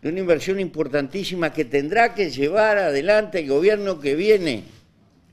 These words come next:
que no es para este gobierno, pero que va a ser seguramente la más grande de la historia del país,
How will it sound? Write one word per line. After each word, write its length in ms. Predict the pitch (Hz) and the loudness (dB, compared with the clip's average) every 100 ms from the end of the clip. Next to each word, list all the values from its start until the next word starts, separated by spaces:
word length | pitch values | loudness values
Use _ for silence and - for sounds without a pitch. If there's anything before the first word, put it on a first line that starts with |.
| _ - - - _ _ _ _ - | _ -20 -20 -20 _ _ _ _ -6
que 100 | 143 | -4
no 140 | 185 | -2
es 80 | 226 | -2
para 220 | 214 185 | 0 2
este 280 | 220 208 202 | 2 2 0
gobierno, 640 | 175 185 214 185 143 107 - - _ _ _ _ _ _ _ _ _ _ _ _ _ _ _ _ | 2 4 4 2 -2 -6 -10 -20 _ _ _ _ _ _ _ _ _ _ _ _ _ _ _ _
pero 200 | - 139 | -6 -2
que 80 | 143 | 0
va 120 | 175 | 2
a 40 | 180 | 2
ser 400 | 190 202 185 147 - - - _ _ _ _ _ _ | 0 -2 -4 -8 -20 -20 -20 _ _ _ _ _ _
seguramente 680 | - 220 226 202 220 208 196 | -10 -2 0 0 -2 -2 -2
la 100 | 175 | 0
más 180 | 170 | -2
grande 300 | 160 214 214 208 | -2 -4 0 0
de 80 | |
la 80 | 175 | 2
historia 380 | 156 - 214 208 | 0 2 2 2
del 140 | 185 | -2
país, 560 | 143 165 190 - - - | -2 -2 0 -4 -8 -14